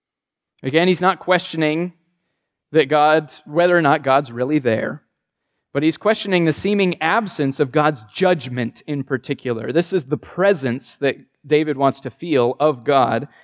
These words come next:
is his judgment. He's questioning why God is withholding his wrath when he has promised that he will judge the wicked and vindicate the oppressed.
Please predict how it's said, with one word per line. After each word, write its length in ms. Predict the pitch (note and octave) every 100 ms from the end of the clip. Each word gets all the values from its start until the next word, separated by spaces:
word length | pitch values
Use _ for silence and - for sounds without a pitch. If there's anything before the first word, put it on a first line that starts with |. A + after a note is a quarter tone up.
| -
is 180 | C#3+ E3+
his 180 | D#3+
judgment. 640 | A#2 F#3 G#3+ A#2+ B2 - _ _ _ _ _
He's 180 | D#3 -
questioning 480 | A3 A3+ F#3+ F3 D#3
why 120 | D#3
God 240 | D#3 E3
is 160 | E3 C#3
withholding 540 | D3+ - F3+ F3+ E3+
his 240 | D#3 D3+ A#2
wrath 680 | A2 C#3+ D3+ B2+ - _ -
when 160 | C3+
he 120 | D3
has 140 | D#3+ C3+
promised 560 | - A3+ C4 C#3 -
that 160 | C#3+ C#3+
he 80 | D3
will 160 | C#3
judge 300 | B2+ D3 C#3+
the 100 | B2+
wicked 340 | B2+ D3 C3+ A#2+
and 160 | A#2+
vindicate 640 | A#2+ D3 C#3 B2 - A2+ -
the 140 | A#2
oppressed. 560 | A2 - A#2+ A2 -